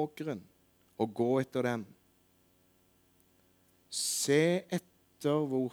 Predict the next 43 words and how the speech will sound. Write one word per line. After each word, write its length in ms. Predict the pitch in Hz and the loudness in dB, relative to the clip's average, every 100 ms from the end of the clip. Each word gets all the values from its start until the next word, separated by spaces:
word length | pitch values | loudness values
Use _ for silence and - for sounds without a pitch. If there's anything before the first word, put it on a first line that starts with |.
| - | -6
høstfolkene 960 | 156 - - - - 113 - - 123 123 | -4 -4 -4 -8 -6 -6 -6 -8 -4 -4
arbeider 440 | 123 117 117 120 | 0 0 2 -2
på 160 | 131 117 | -2 -2
åkeren, 360 | 101 - 117 120 | -4 -6 -6 -6
og 80 | 113 | -4
gå 180 | 110 113 113 104 | -2 -2 -4 -10
etter 260 | - 110 | -8 -6
dem. 160 | 107 87 - _ _ _ _ _ 120 | -6 -8 -18 _ _ _ _ _ -2
Med 80 | 135 | 0
andre 260 | 139 120 | 2 2
ord, 380 | 127 131 135 131 _ _ _ _ - | 2 4 4 0 _ _ _ _ -4
hold 240 | 113 110 110 | -2 0 0
deg 160 | 123 123 | -2 0
nær 220 | 110 101 - | -2 -4 -6
til 160 | 107 - | -6 -6
høstarbeiderne. 880 | 160 - - 107 113 120 123 120 101 - _ _ _ _ _ _ _ _ | -6 -6 -6 -6 -4 -4 -6 -10 -14 -20 _ _ _ _ _ _ _ _
Det 80 | - | -8
er 60 | |
ikke 140 | 101 131 | -4 0
for 100 | 165 | 4
alle, 280 | 160 131 147 | 4 4 2
men 160 | 139 131 | 2 0
det 80 | 127 | 0
er 100 | 120 | -2
for 140 | 147 | -2
noen 400 | 160 190 151 165 | -2 -2 -2 -4
i 60 | - | -4
kveld. 240 | 113 90 - _ | -6 -6 -14 _
Så 100 | - | -8
er 80 | 113 | -2
det 100 | 131 | -2
et 100 | 139 | 2
ord 240 | 139 151 165 | 4 4 2
ifra 180 | - 143 | -2 -2
Herren, 380 | 143 117 127 - _ _ _ _ _ _ _ | -2 -2 -6 -8 _ _ _ _ _ _ _
at 100 | 98 | -12
du 60 | 110 | -8
skal 160 | - 123 | -4 0
holde 240 | 143 120 | 2 2
deg 140 | 127 127 | 2 2
nær 180 | 113 | -2
til 220 | - 120 113 - | -2 -4 -4 -4
høstarbeiderne. 880 | 170 - - 135 143 143 120 104 | -4 -4 -2 0 2 0 -2 -8